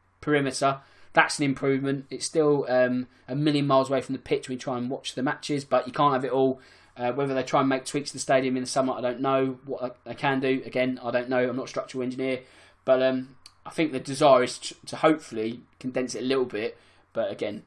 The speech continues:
that's just wishful thinking from not just my point of view, but also West Ham point of view. And that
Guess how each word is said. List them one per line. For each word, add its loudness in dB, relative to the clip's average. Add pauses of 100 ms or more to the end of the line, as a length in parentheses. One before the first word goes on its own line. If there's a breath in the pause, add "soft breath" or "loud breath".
that's -6
just -14
wishful -10
thinking -8
from -8
not -6
just -14
my 2
point -6
of -8
view, 0
but -6
also -4
West -4
Ham -2 (400 soft breath)
point -6
of -8
view. -4
And -4
that 2